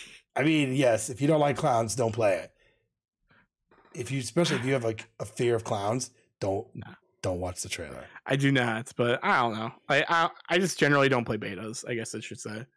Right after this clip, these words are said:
Speaker 1: Hmm.
Speaker 2: Um, I just feel like it's a waste of time because then all of that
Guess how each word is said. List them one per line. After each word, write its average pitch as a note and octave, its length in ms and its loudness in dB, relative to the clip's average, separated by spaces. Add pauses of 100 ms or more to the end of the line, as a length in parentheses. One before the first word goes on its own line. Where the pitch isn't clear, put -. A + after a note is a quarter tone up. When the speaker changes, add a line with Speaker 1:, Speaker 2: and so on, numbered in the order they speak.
(600)
Speaker 1:
Hmm. G#3 180 -2
Speaker 2:
Um, G2 260 -10
I B2+ 80 -2
just A#2 120 -6
feel A#2 120 -2
like A2+ 120 -6
it's A#2 120 -10
a A2 40 -6
waste G#2+ 300 -6
of A2 220 -8 (560)
time G2+ 500 -8 (140)
because A#2+ 320 0
then A#2 160 -4
all A2 200 -4
of A2 100 -8
that G#2+ 320 -4